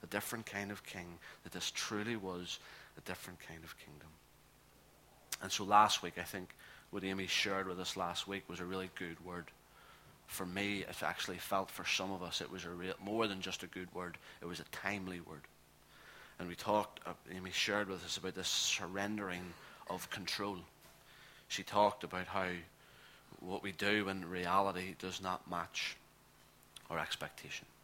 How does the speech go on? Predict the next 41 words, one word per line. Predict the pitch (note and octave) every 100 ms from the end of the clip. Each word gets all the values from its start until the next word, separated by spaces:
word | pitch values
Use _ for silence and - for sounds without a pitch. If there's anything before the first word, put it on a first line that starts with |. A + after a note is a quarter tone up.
| - - - - - - - - - - - - - - - - - - - - - - - - - - -
So | -
there's | A2
a | G#2
wee | G#2
bit | G#2 F#2+
of | F#2+
where | G2
we've | F2+ -
been, | G2 G2 F#2
not | G2+ G#2+ G#2
nowhere | G#2 G2
near | F#2+ F#2
enough | F2+ G2+ G2+
of | E2+
a |
summary, | - - G2+ G2 F2+ F2+
but, | F2 - - -
uh, | F2+ D#2+ D2+ - - - - -
for | - -
those | G2+ G#2 G2+
that |
haven't | - F#2 F#2 F2+ - - - - -
been | G2+ G2
here, | F2+ F2 E2+
we | F#2
don't | G2 -
normally, | F2+ F2+ F2+ F2 E2 - - -
we | F#2+
don't | G2+ -
normally | E2 E2 D#2+ D#2
promote | - E2 E2 E2+ - -
our, | D#2 D#2 D#2 - - - - - - - - -
our, | E2+
uh, | E2 D#2+ E2 -
podcasts | - E2+ - F2 E2 - -
or | -
whatever | F#2 F#2
you | F2
call | - D#2
them, | D#2+ D#2+ -
but | E2